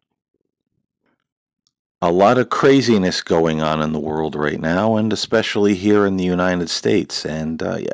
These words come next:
you know, I would caution anybody who's listening to this show, uh,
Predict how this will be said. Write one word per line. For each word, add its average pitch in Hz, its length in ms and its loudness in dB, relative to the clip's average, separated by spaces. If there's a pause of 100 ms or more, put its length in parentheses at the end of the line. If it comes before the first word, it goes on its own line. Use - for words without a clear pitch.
you 107 120 -2
know, 120 160 -6
I - 140 0
would - 240 -2
caution 143 680 -2 (680)
anybody 110 640 2
who's 98 480 -2
listening 87 500 -2
to 78 220 -6
this 101 220 0
show, 76 480 -2 (480)
uh, 82 200 -8